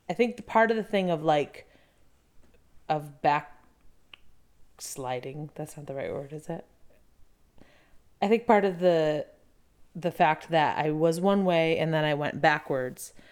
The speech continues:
and I wanna get back there, something about that i-, is a struggle too, 'cause I feel like everyone's probably like, "Oh, brother, here she goes again," kind of thing. <clears throat>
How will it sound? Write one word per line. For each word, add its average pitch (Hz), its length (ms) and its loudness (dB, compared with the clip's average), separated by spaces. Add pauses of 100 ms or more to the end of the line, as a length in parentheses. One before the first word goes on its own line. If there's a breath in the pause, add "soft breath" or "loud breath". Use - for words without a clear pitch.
(220 soft breath)
and 156 120 2
I 151 40 4
wanna 151 260 2
get 147 240 -4
back 143 300 2
there, 131 340 2 (280)
something 196 460 2
about 151 300 0
that 139 340 2 (840)
i-, - 80 -12 (260)
is 180 180 2
a 165 60 2
struggle 151 440 0
too, 156 400 -4
'cause 175 160 2
I 170 80 6
feel 165 300 4
like 139 360 0
everyone's 147 440 -2
probably 139 280 0
like, 127 260 -2
"Oh, 185 220 4
brother, 139 480 0
here 147 240 -4
she - 140 -10
goes 143 240 -4
again," 117 400 -6 (140)
kind 139 200 -4
of 85 100 -8
thing. - 300 -12 (1500 soft breath)
<clears throat> 233 440 6